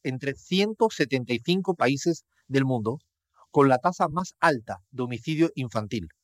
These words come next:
El tercer puesto, y lo dice una O N G que no tiene nada que ver con el marxismo ni con el socialismo del siglo veintiuno. Hablo de Save the Children. Podría seguir dando datos hasta aburrir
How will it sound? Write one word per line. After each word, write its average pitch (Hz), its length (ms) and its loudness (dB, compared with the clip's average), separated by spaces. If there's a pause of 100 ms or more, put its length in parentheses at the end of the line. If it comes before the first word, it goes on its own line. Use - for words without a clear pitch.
(500)
El 135 160 0
tercer 143 340 0
puesto, 143 420 -2
y 170 80 -2
lo 175 100 8
dice 190 400 4
una 160 380 2 (300)
O 139 180 4
N 156 140 2
G 156 260 2 (520)
que 92 120 -8
no 87 100 -8
tiene 110 220 -2
nada 120 180 4
que 107 120 -2
ver 120 180 2
con 123 140 -2
el 107 100 0
marxismo 180 760 0
ni 156 80 0
con 120 140 0
el 110 80 0
socialismo 135 640 0 (320)
del 117 160 2
siglo 127 240 4
veintiuno. 113 460 4 (120)
Hablo 113 220 4
de 107 160 4
Save 120 280 2 (360)
the 110 140 -2
Children. 98 500 -2 (300)
Podría 123 240 6
seguir 139 320 2
dando 143 260 2
datos 170 480 0
hasta 135 240 -4
aburrir 120 420 -2